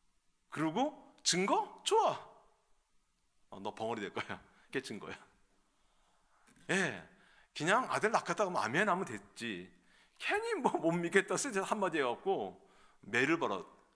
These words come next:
남자들이 꼭 매를 벌어요. 밀어내갖고. 예? 매를 버는 거죠. 벙어리 됐어요. 얼마나 답답하겠어요.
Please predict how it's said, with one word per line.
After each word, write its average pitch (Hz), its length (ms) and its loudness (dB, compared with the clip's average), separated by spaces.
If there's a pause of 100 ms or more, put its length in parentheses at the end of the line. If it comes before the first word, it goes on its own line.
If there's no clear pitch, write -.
(540)
남자들이 104 400 -6
꼭 - 120 -10
매를 117 240 -4
벌어요. 90 300 -8
밀어내갖고. 101 580 -10 (1200)
예? 214 180 -10 (340)
매를 156 260 -4
버는 147 220 -14
거죠. - 200 -20 (600)
벙어리 185 320 -10
됐어요. - 260 -16 (960)
얼마나 285 380 2
답답하겠어요. 220 640 -4